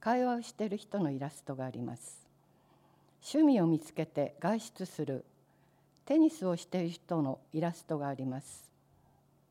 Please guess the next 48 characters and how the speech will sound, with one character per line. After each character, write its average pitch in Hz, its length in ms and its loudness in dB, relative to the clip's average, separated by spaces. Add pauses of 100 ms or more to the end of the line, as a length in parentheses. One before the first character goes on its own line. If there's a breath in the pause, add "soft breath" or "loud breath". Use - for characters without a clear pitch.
(960 soft breath)
お 185 120 -2
口 - 280 -4
の 277 140 6
ケ 214 240 -2
ア。 123 180 -6 (800 soft breath)
歯 196 140 -4
磨 269 300 4
き - 160 -8
や 156 140 0
歯 - 140 -12
科 226 140 -2
健 233 240 0
診 135 300 -4
で 123 220 -8 (320 soft breath)
口 - 240 -2
の 269 120 6
中 262 300 2
の 147 120 2
健 202 200 -2
康 202 220 -4
を 180 220 0
維 233 140 -2
持 220 120 -4
し - 140 -6
ま 143 140 0
し - 160 -12
ょ 123 220 -4
う。 - 20 -18 (1500 soft breath)
口 - 240 -4
の 269 140 4
体 254 240 2
操 220 260 -2
で 190 240 0
噛 285 120 2
む 269 140 6
力 190 380 -2
な 151 140 0
ど 131 240 -8 (160)
口 269 200 -2
腔 269 220 -6
機 277 160 0
能 185 240 4
を 143 100 -2
維 160 80 -2
持 143 140 -8
し、 - 300 -10 (360 soft breath)
誤 175 180 2
嚥 247 140 2